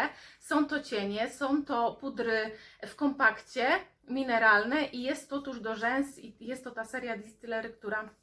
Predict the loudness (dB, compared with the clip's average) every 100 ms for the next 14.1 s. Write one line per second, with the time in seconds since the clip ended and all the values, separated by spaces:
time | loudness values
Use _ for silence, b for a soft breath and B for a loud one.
0 | _ _ _ _ _ _ _ B B B
1 | -12 -8 -6 -4 -6 -4 -4 -4 -2 -2
2 | -2 -6 -4 -2 -4 -4 -10 -10 -8 -6
3 | -6 -4 -4 -2 -2 -2 B B B _
4 | -4 -2 0 0 0 -6 -10 -2 -2 -2
5 | -8 -14 -10 -10 -8 -4 -4 -4 -6 -6
6 | -8 -10 -2 0 2 0 -2 -6 -14 -14
7 | -20 _ _ B B 2 4 4 4 8
8 | 8 10 6 2 -4 -4 -4 -2 0 2
9 | 4 4 2 -2 -2 -2 0 0 2 0
10 | -4 -6 -10 -8 -12 B B B -12 -10
11 | -10 -4 -2 0 -2 -4 -6 -2 0 2
12 | 2 2 -2 -2 0 0 2 -2 -6 -10
13 | -10 2 4 4 2 -4 -6 -2 0 0